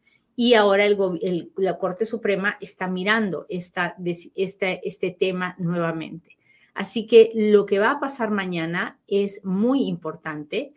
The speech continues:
y debemos de esperar con cautela a ver cuáles son los argumentos de el gobierno federal, cuáles son los argumentos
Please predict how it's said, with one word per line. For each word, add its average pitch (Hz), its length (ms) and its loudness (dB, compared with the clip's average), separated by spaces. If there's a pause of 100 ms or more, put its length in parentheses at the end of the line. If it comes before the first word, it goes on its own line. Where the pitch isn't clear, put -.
(340)
y 226 140 2
debemos 214 640 2
de 208 260 6
esperar 196 540 -4
con 196 220 -4
cautela 190 640 2
a 185 260 -6
ver 220 200 0
cuáles 254 320 2
son 247 140 -2
los 240 160 -6
argumentos 196 800 -4
de 190 380 -2 (400)
el 175 160 -2
gobierno 185 480 0
federal, 170 640 -2
cuáles 226 380 0
son 220 160 -2
los 208 160 -6
argumentos 175 920 -4